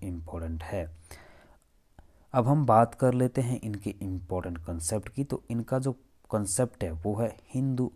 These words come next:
अथॉरिटेरियनिज्म, यानी कि इन्होंने भी हिंदू अथॉरिटेरियनिज्म की बात की है। तो इनकी प्रमुख कृति जो कि दो हज़ार सत्रह में पब्लिश होती है जिसका नाम है The Rise of Hindu Authoritarianism, Secular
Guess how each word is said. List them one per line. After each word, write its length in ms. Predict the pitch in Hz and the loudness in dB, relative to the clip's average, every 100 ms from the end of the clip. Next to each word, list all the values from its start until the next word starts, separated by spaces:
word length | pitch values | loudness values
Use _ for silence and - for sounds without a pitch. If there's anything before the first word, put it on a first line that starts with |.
| - | -8
अथॉरिटेरियनिज्म, 920 | 104 - 110 107 101 90 85 82 87 82 | -8 -4 -2 -2 -2 -4 -6 -6 -8 -6
यानी 280 | 92 104 117 | -4 -2 -2
कि 160 | 123 - | -4 -8
इन्होंने 360 | 110 101 117 127 | -4 0 2 2
भी 180 | 135 139 - - - - | 0 -2 -8 -20 -20 -2
हिंदू 340 | 123 127 127 - | 2 4 2 0
अथॉरिटेरियनिज्म 800 | 101 - 104 98 104 104 101 107 | -6 -4 -4 0 0 0 0 -2
की 140 | 104 107 | -2 -2
बात 300 | 95 98 98 | 0 -2 -4
की 140 | 113 | -4
है। 160 | 107 175 - - - | -4 -6 -10 -20 -12
तो 80 | - | -4
इनकी 260 | 113 117 127 | -2 0 -2
प्रमुख 520 | - 127 143 - - - | 2 2 2 0 -8 -2
कृति 300 | 120 - 80 | -2 -2 -6
जो 200 | 98 98 | -4 -4
कि 120 | 107 | -2
दो 160 | 95 90 | -2 -2
हज़ार 280 | 90 90 | 0 -2
सत्रह 340 | 85 92 - 98 | -2 -6 -4 -4
में 120 | 87 | -4
पब्लिश 320 | 87 85 95 110 | -4 -4 -4 -4
होती 220 | 110 123 | -4 -2
है 100 | 135 | 0
जिसका 360 | 110 - 104 | -2 -4 -4
नाम 260 | 92 85 87 | -4 -4 -6
है 80 | 98 | -2
The 120 | 90 | -2
Rise 460 | 92 95 107 113 - 110 | 2 2 2 -2 -4 0
of 280 | 117 117 - - 135 | 0 -2 -12 -6 -2
Hindu 300 | 139 135 139 - | 0 0 -2 -4
Authoritarianism, 800 | 104 - 101 92 85 82 87 120 156 - - - - - | -10 -6 -6 -6 -6 -6 -2 -4 -4 -10 -20 -20 -14 -2
Secular 640 | - 160 - 139 110 92 | 4 4 4 0 2 0